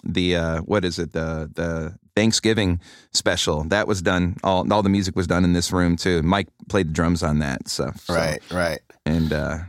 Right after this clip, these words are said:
Speaker 1: yeah, man. I mean, and then later too, I mean, Tupac did his
Speaker 2: Yeah, I
Speaker 1: first
Speaker 2: was gonna
Speaker 1: record
Speaker 2: say,
Speaker 1: in here.
Speaker 2: I, I remember being up there seeing the Tupac. I mean, just s-, all, all genres. It's just, like, so much legendary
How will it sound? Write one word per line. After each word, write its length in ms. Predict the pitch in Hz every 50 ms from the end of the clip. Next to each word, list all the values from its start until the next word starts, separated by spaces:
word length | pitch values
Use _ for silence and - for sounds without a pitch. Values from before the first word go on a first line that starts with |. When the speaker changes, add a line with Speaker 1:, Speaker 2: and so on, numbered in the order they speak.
| - - -
Speaker 1:
yeah, 200 | - 90 87 82
man. 340 | 78 78 78 78 80 80 -
I 100 | - 110
mean, 220 | 107 110 104 104 - -
and 120 | 156 185
then 200 | 208 196 175 151
later 400 | 143 139 139 139 165 202 220 170
too, 220 | 131 - 180 190 175
I 60 | 143
mean, 140 | 135 120 104
Tupac 540 | - - 123 123 - 135 120 120 120 120
did 280 | - 131 123 120 120 117 - - - _
his 160 | - 123 113
Speaker 2:
Yeah, 80 | 120 139
I 80 | 139
Speaker 1:
first 40 | 123
Speaker 2:
was 60 | 120 113
gonna 100 | 120 117
Speaker 1:
record 140 | 127 123 123
Speaker 2:
say, 160 | - 143 135
Speaker 1:
in 60 | 127
here. 80 | 127 127 127 127 127
Speaker 2:
I, 40 | 127
I 20 |
remember 280 | 120 120 127 127 123 123
being 180 | 110 123 120 117
up 100 | 110 -
there 140 | 117 113
seeing 240 | 107 - 113 113 104
the 80 | 98 92
Tupac. 640 | 90 - - 120 120 117 - 120 110 110 110 - 110
I 20 |
mean, 220 | 123 139 147 131 113 - - - - - - - - _ _ _ -
just 320 | - - 143 151 - - - - - - - - -
s-, 60 | - - -
all, 720 | 117 131 143 151 156 156 160 165 165 160 143 127 120 - _ - - 95
all 380 | - 127 135 143 160 170 170 160
genres. 760 | 135 135 147 139 139 139 139 139 139 135 131 131 127 110 107
It's 160 | 110 113 -
just, 220 | - 120 - -
like, 340 | 117 107 104 95 87 - - -
so 480 | - - - - - - 131 117 160 151
much 260 | 139 131 120 107 -
legendary 760 | 107 107 104 85 90 95 95 95 90 87 85 82 78 78 82